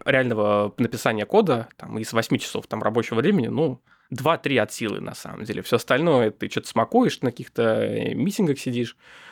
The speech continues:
э, ты, не знаю, это пиво пьешь. А, ну и, ну, конечно, ненароком приходит мысль, что вообще-то эти вот два часа кода, их можно,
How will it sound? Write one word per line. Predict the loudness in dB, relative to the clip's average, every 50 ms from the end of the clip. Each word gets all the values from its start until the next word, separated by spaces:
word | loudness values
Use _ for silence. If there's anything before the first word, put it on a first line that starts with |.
| -20 -20 _ -4
э, | -2 0 0 0 0 -2 -4 -6
ты, | -6 -4 -2 0 0 0 0 -2 -2 -2
не | -4 -4
знаю, | -4 -4 -4 -4 -2 -4 -4 -6 -8 -8 -8 -6 -6 -6
это | -6 -6 -6
пиво | -6 -6 -6
пьешь. | -6 -8 -10 -12 -12 -16 _ -20 -18 -8 -2 0
А, | 2 4 4 4 4 2 2 4 4 4 4 2
ну | 2 2 2
и, | 2 4 4
ну, | 2 2
конечно, | 4 2 0 0 2 4 4
ненароком | 6 8 8 6 6 6 4 2 2 0
приходит | 0 2 2 2 4 4
мысль, | 2 2 2 0 -2
что | 0 2 2
вообще-то | 2 4 2 0 2 0
эти | 0 0 -2
вот | -4 -4 -2 2
два | 2 2 2
часа | 2 0 -2 0
кода, | 4 4 4 6 6
их | 4 2 2 4
можно, | 4 4 4 4 4 4 6 6 4 4 2 0